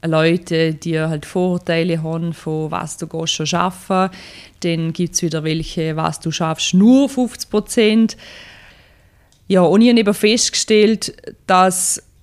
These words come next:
dass das mit mir schon was gemacht hat. Mein Ziel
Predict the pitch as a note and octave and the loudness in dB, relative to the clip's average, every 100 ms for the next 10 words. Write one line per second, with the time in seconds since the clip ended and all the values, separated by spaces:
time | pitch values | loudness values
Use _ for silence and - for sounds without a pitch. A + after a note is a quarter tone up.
0 | _ _ _ _ _ _ _ F3+ - E3+ | _ _ _ _ _ _ _ -4 0 -2
1 | - F3 F3+ E3 F#3 A#3+ - A#3+ B3+ - | -2 -2 -2 -2 -2 -4 -2 -2 -2 -4
2 | - C4+ F4 - - _ _ _ _ _ | -6 -4 -4 -6 -18 _ _ _ _ _
3 | _ F3+ F#3 - G3 G3 F#3 | _ -6 -4 -4 -2 -2 -4